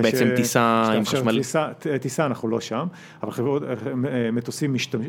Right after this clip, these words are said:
Speaker 1: אה, מנצ-, משפרים את הנצילות של מנועים, כמה שאפשר, שזה גם מוגבל על ידי נצילות של מנוע, ואת הדלקים, משתדלים להשתמש יותר בביודיזל, בדלקים, אה,
Speaker 2: שהם פחות
Speaker 1: אה,
Speaker 2: מזהמים.
Speaker 1: פחות מזהמים.
Speaker 2: אוקיי, אה,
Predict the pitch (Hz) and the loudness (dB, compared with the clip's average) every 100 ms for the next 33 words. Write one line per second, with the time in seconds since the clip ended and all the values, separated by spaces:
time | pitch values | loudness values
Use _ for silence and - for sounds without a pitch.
0 | 123 104 104 110 113 - - 123 110 - | -6 -6 -4 -4 -4 -8 -10 -6 -6 -6
1 | 117 127 120 123 107 - 104 123 156 156 | -4 -2 -2 -2 -4 -4 -4 -4 -4 -4
2 | 165 170 190 220 190 127 120 127 127 - | -2 -2 0 -2 -2 -4 -4 -4 -6 -4
3 | 160 220 - - 107 113 120 113 92 101 | -6 -6 -12 -8 -4 0 2 0 -4 -4
4 | 110 104 95 92 98 98 92 - - - | -2 -2 -6 -6 -6 -6 -10 -16 -20 -20
5 | - - 101 - 101 98 139 175 131 123 | -20 -12 -8 -6 -6 -4 -2 -2 -2 -2
6 | 113 120 - 175 117 - 101 113 110 - | -2 -2 -2 -2 -2 -6 -4 -4 -4 -4
7 | 113 110 113 113 101 90 113 117 110 107 | -6 -4 -4 -6 -6 -4 -2 -2 -2 -4
8 | 104 98 92 95 92 107 101 101 98 92 | -4 -6 -6 -10 -8 -6 -4 -4 -6 -10
9 | - - - - 117 - 110 101 101 95 | -14 -20 -16 -6 -4 0 0 2 0 0
10 | 110 107 101 95 92 - - 104 90 - | -2 -4 -6 -6 -8 -8 -8 -8 -8 -6